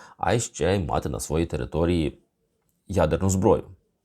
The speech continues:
Звичайно, якщо вони заявили, це не означає, що завтра вже там буде поставка і Польща отримає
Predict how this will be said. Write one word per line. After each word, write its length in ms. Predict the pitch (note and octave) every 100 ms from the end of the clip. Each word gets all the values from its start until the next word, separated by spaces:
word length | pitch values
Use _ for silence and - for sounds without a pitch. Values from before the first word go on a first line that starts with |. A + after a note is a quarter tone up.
| _ -
Звичайно, 380 | G#2 D#3 A#2
якщо 240 | G2 - G#2
вони 240 | G#2 G#2+
заявили, 600 | F2+ F#2+ F#2+ F#2+ A#2+ A#2
це 140 | F#2 F2+
не 100 | F2+
означає, 420 | E2+ E2+ F#2 F2
що 160 | - D#2
завтра 580 | F2 F#2+ - D2+ C#2 - _
вже 300 | E2+ D2+ F2
там 300 | E2 E2 D#2+
буде 200 | D2+ D#2+
поставка 800 | D2+ E2 - E2+ F#2 F#2+ D#2+ D2+
і 340 | B1+ C#2+ C2 C2 -
Польща 280 | F2+ -
отримає 560 | D2 C#2+ F2+ A#1+ A#1